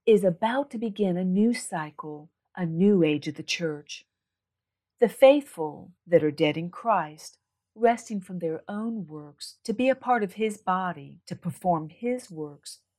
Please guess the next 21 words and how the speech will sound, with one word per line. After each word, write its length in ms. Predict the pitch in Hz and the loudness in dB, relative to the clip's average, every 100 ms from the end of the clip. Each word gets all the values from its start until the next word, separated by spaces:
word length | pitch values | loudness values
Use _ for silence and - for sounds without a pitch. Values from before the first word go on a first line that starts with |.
| _ | _
will 200 | 165 151 | -2 0
now 320 | 147 156 196 | 2 4 4
be 160 | 180 147 | 0 -6
made 260 | 151 156 | -10 -8
alive, 720 | 170 185 185 175 156 151 _ _ - | -6 -4 -6 -8 -12 -18 _ _ -12
called 360 | - 269 285 | 0 2 2
to 80 | 233 | -4
come 340 | - 220 220 | -10 -10 -10
forth 380 | 208 220 196 185 | -8 -4 -4 -4
as 160 | 196 185 | -10 -10
his 320 | - 247 226 | -4 -4 -4
bride, 580 | 180 190 160 151 - - _ | -4 0 0 -2 -14 -20 _
to 120 | 180 | -2
live 440 | 156 165 190 202 | 0 2 2 0
with 200 | 170 151 | -8 -10
him 320 | - 185 196 196 | -10 -14 -12 -16
forever. 720 | 220 214 185 175 160 156 147 156 _ _ _ _ _ _ _ _ _ | -18 -16 -10 -8 -8 -14 -20 -20 _ _ _ _ _ _ _ _ _
Can 220 | - 185 135 | -6 -4 -4
we 100 | 135 | -6
see 460 | - - 160 185 | -10 -6 -2 0
it? 260 | 208 226 | -2 -6